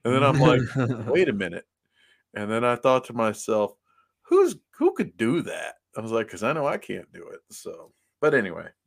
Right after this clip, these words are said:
Speaker 1: um,
Speaker 2: Mm-hmm. Uh, yeah,
Speaker 1: I
Speaker 2: well,
Speaker 1: think
Speaker 2: I
Speaker 1: I
Speaker 2: don't
Speaker 1: did
Speaker 2: think we
Speaker 1: talk
Speaker 2: need
Speaker 1: about
Speaker 2: a,
Speaker 1: that. Yeah.
Speaker 2: I don't think we need many more, uh,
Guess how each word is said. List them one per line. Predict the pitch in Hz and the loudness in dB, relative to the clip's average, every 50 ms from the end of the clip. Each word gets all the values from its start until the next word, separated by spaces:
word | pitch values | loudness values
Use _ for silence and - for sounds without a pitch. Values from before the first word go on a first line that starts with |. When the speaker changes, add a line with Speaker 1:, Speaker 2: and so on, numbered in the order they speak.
| _ _ - | _ _ -10
Speaker 1:
um, | 92 90 85 85 80 78 78 76 _ _ _ _ _ _ | -8 -8 -8 -8 -12 -14 -18 -20 _ _ _ _ _ _
Speaker 2:
Mm-hmm. | 98 113 113 107 107 104 98 98 - _ _ _ _ _ _ _ _ _ _ _ _ _ _ _ _ _ _ _ _ _ - _ _ _ _ - - - - - _ _ _ - | -14 -12 -10 -8 -8 -8 -10 -12 -16 _ _ _ _ _ _ _ _ _ _ _ _ _ _ _ _ _ _ _ _ _ -20 _ _ _ _ -20 -20 -20 -20 -20 _ _ _ 4
Uh, | 127 131 135 131 131 127 127 127 127 127 123 123 117 - - _ _ _ | 8 8 10 10 10 10 10 10 8 8 6 4 2 -2 -10 _ _ _
yeah, | 131 135 147 160 156 151 | -4 -2 0 2 2 2
Speaker 1:
I | 156 | 2
Speaker 2:
well, | 160 - - | 0 0 0
Speaker 1:
think | |
Speaker 2:
I | - | 2
Speaker 1:
I | 247 247 | 2 2
Speaker 2:
don't | 196 170 | 2 4
Speaker 1:
did | - 208 | 2 2
Speaker 2:
think | 190 160 | 2 4
we | 117 | 4
Speaker 1:
talk | 101 95 160 | 4 4 4
Speaker 2:
need | 151 151 143 | 2 2 2
Speaker 1:
about | - - - | 2 0 -2
Speaker 2:
a, | |
Speaker 1:
that. | 117 - 80 85 - - _ _ _ - | -4 -8 -10 -12 -14 -16 _ _ _ -20
Yeah. | - 82 80 - _ - | -18 -18 -20 -20 _ 2
Speaker 2:
I | 156 196 233 | 4 4 4
don't | 214 165 127 | 4 2 0
think | - 156 135 | 0 -2 -2
we | 131 131 | 0 0
need | 135 131 127 | 2 2 2
many | 120 120 120 117 | 2 2 2 2
more, | 117 117 120 117 113 110 101 107 113 _ _ | 2 2 2 4 2 2 0 -4 -14 _ _
uh, | - 120 113 110 104 104 104 101 98 | 2 4 6 6 6 4 2 2 -2